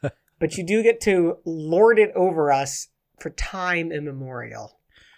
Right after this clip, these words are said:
Speaker 1: Okay. I, I also wanted to, before we go into the interview, just, um, shout out my, um, A-, Asian American brother, Nathan Chen, for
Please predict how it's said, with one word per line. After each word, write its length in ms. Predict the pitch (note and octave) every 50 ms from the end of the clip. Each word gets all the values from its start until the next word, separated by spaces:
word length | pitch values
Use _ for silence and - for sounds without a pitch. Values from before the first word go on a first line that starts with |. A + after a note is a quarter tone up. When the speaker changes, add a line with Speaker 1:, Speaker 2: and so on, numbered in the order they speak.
| _ _ _ _ -
Speaker 1:
Okay. 360 | - F#2 - - F2 E2 F#2+ - -
I, 140 | A2+ C3 -
I 140 | C#3 D3 F3+
also 180 | F3 - F#3
wanted 220 | D#3 D3+ C#3 B2+ -
to, 200 | - A#2 A2+ -
before 300 | A2 G2+ A2 - - A#2+
we 120 | A2+ A2
go 140 | G2 G#2+ G#2
into 140 | G2+ F#2+ -
the 80 | G#2
interview, 280 | G2 F#2+ F2+ F#2 F#2 F2+
just, 280 | D#2+ F#2 E2+ - - -
um, 360 | - F#2+ F2+ F2 E2 E2 - -
shout 260 | - - G#2 F#2+ F#2+
out 320 | F#2 F#2 F#2 F2 - - - _
my, 480 | F#2+ F#2 F2+ F2 F2 E2+ F2 F2 F#2 -
um, 300 | - E2+ E2+ E2+ E2+ - - _ -
A-, 80 | - - _ _ _ _ _ - - _ _ -
Asian 540 | A#2 B2 A#2+ F#2 A#2 A#2 G#2 G#2 G#2 A2
American 680 | - A#2+ G2+ G#2 G2 G2+ G2+ G2+ - - G#2 G2 F#2+ F#2+
brother, 480 | F2 G2 F#2+ F#2+ F#2 F#2+ F#2 F#2 G2 -
Nathan 420 | G#2 G2 G2+ F#2+ - - F#2+ F2+
Chen, 400 | - - - G2 F#2 F2 F2 F2
for 600 | F2 - - G2 F#2 F2+ F2+ F2+ F2 F#2 G#2+ -